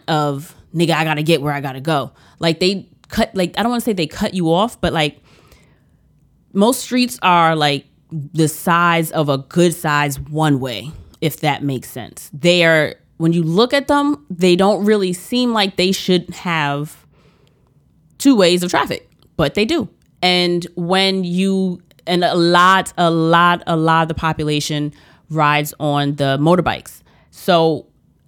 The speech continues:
you're constantly, like, you know, going around them. And then you also go around other cars. But when you do that,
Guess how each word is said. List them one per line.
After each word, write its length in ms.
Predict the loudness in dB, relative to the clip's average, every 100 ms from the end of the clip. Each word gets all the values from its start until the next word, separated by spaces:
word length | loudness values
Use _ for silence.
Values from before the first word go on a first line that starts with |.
| _
you're 380 | -8 0 0 0
constantly, 840 | -2 -4 -4 -8 -4 -4 -4 -4
like, 260 | -2 -2 -2
you 80 | -2
know, 280 | 0 -2 -6 -14
going 320 | 0 4 4 2
around 360 | 2 2 2
them. 280 | 0 -2 -6 _ -20 _
And 140 | 0
then 140 | 2 2
you 140 | 0
also 440 | 0 0 0 -2 0
go 200 | 2 0
around 360 | 2 0 -2 -4
other 200 | -6 -4
cars. 520 | 0 0 0 -6 -18 -20 -20 _
But 240 | 2 2
when 320 | 0 0 2
you 140 | 2 0
do 320 | 0 2 2
that, 400 | 4 2 0 -4